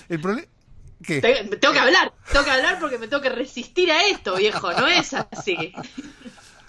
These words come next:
Speaker 1: Y tuvimos un, eh, ahora, ahora le voy a pedir a esta persona que está hablando, em,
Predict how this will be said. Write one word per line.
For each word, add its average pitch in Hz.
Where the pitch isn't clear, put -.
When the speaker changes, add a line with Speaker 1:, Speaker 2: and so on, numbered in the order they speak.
Speaker 1:
Y 202
tuvimos 294
un, 190
eh, 147
ahora, 196
ahora 175
le 170
voy 151
a 143
pedir 139
a 110
esta 120
persona 131
que 110
está 107
hablando, 117
em, 104